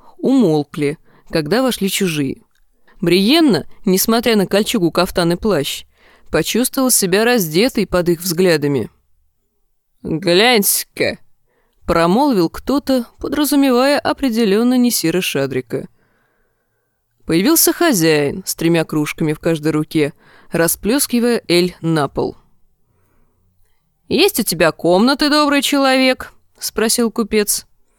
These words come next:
"Найдутся для тех, у кого есть монета". "Так-то ты встречаешь старых друзей, Неголь", оскорбился сир Крейтон. "Это ж я, длинный сук".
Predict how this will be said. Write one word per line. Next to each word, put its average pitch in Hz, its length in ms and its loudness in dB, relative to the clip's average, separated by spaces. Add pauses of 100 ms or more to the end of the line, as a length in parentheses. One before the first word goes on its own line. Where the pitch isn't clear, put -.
(460)
"Найдутся 190 1000 2 (120)
для 180 260 2
тех, 180 220 0
у 160 80 -2
кого 180 260 2
есть 165 180 0
монета". 165 600 -2 (1500)
"Так-то 370 560 0
ты 339 200 4
встречаешь 240 880 0
старых 233 560 0
друзей, 269 600 2
Неголь", 165 580 0 (440)
оскорбился 185 720 0
сир 180 220 0
Крейтон. 170 580 -4 (340)
"Это 302 340 0
ж - 120 0
я, 254 340 2
длинный 330 480 4
сук". - 560 -2